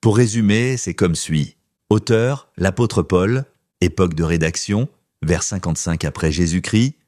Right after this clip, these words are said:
rédigé à Éphèse. Époque d'achèvement du Nouveau Testament, vers quatre-vingt-dix à cent après Jésus-Christ. Confirmation du canon, fin du quatrième siècle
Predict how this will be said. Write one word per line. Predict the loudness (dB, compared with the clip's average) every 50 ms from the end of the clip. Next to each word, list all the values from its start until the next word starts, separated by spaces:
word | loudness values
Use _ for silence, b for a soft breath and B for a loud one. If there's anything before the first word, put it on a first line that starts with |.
| _ _ -6
rédigé | -2 0 0 0 2 0 -2 -2 0 2 2 2
à | 2 2
Éphèse. | 0 0 0 2 2 2 2 0 -2 -4 -8 -10 _ _ _ _ _ 0
Époque | 0 0 2 2 0 0 0 0
d'achèvement | 0 0 0 0 -2 -2 -2 0 0 0 0 0
du | 0 0
Nouveau | 0 0 0 0 0 0
Testament, | 0 -2 -2 -2 -4 -4 -2 0 0 0 -2 -2 -6 _ _ _ _ -6
vers | -2 0 0 0 0
quatre-vingt-dix | -2 -2 -2 0 0 0 2 2 0 0 0 -2 -2 -2 -4
à | -4 -4
cent | -6 -6 -4 -4 -2
après | -4 -4 -4 -4 -2 -2 -2
Jésus-Christ. | -2 -2 -2 -2 -4 -6 -4 -4 -4 -4 -6 -8 -10 -12 -14 -16 _ _ _ _ _ _
Confirmation | -6 -4 -4 -2 -2 0 0 0 -2 -2 -4 -4 -2
du | -2 -2 -2
canon, | -2 0 2 2 2 0 0 -4 -8 _ _ _ -10
fin | -4 -2 0 0 0
du | -2 -2
quatrième | -4 -4 -4 -2 -2 -2 0 0 0 -2
siècle | -4 -4 -4 -4 -6 -4 -6 -6 -8